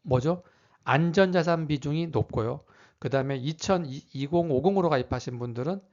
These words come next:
아직 시간이 많이 남았으니까 생애 주기별로 처음에는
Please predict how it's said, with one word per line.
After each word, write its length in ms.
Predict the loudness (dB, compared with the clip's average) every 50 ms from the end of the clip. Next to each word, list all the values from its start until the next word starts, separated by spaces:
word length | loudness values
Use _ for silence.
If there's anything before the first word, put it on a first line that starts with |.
| _ _ _ _ -8
아직 220 | -6 -4 -4 -6
시간이 380 | -8 -6 -2 0 0 0 0 -2
많이 200 | -2 -2 -2 -2
남았으니까 720 | -2 -2 -4 -4 -6 -8 -12 -12 -10 -4 -4 -4 -4 -4 -8 _ _ _ _ _ _ _ _ -18
생애 360 | -12 -6 -4 0 0 0 0
주기별로 680 | 0 -2 -4 -2 0 2 2 0 0 -2 -4 -6 -10 _ _ _ _ _ -20 _ _ _ _ -4
처음에는 920 | 0 4 4 4 4 4 4 2 2 2 2 0 0 -2 -4 -4 -8